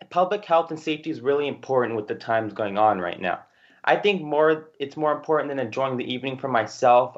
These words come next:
I always take in consideration for those around me. You know, it's difficult to maintain social distancing guidelines with going to people's houses, trick-or-treating, knocking on their doors. So we can still have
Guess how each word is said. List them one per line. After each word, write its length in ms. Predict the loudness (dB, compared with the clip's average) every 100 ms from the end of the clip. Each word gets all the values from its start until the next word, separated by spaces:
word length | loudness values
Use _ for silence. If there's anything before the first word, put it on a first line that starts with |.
| 2
I 100 | 4
always 200 | 4 2
take 220 | -8 -8
in 100 | -10
consideration 960 | -12 -10 -6 -4 -2 -4 -4 -6 -6 -12 _
for 80 | 2
those 180 | 4 4
around 460 | 4 4 4 2
me. 260 | -6 -10 -12
You 80 | -4
know, 140 | 0
it's 120 | 0 0
difficult 460 | -4 -2 -4 -6
to 80 | -6
maintain 480 | -4 -4 -4 -6 -6
social 400 | -2 -2 0 -2
distancing 640 | -2 -4 -2 -2 0 2
guidelines 640 | 4 4 4 2 0 -2 -10 -20 _
with 200 | 0 0
going 240 | 2 0 0
to 100 | -8
people's 400 | -12 -4 -2 0
houses, 560 | 2 2 2 -4 -4 -6
trick-or-treating, 680 | -8 -6 -6 -6 -4 -2 2
knocking 320 | 0 0 -2
on 140 | 0
their 100 | 0
doors. 440 | 0 2 4 2 -2 _ _ _
So 240 | 2 4 4
we 220 | 0 -2
can 160 | -2
still 240 | -4 0 2
have 260 | 4 2